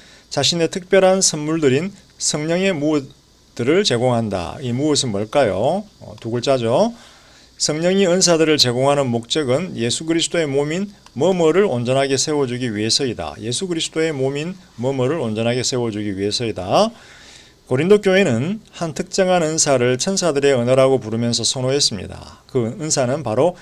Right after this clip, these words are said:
뭐뭐이지요. 성령의 은사들의 사용 원칙인 동시에 그 진위성에 대한 궁극적인 판단 기준은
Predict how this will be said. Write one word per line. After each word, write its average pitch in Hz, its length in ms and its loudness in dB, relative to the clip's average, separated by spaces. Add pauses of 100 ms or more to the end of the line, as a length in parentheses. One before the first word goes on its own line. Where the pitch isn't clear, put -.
(180)
뭐뭐이지요. 127 960 -2 (840)
성령의 165 460 0
은사들의 151 440 2
사용 139 340 0
원칙인 147 400 -2
동시에 131 520 0
그 151 200 -2
진위성에 151 600 -2
대한 135 240 0
궁극적인 139 580 -4
판단 151 340 -4
기준은 139 400 -6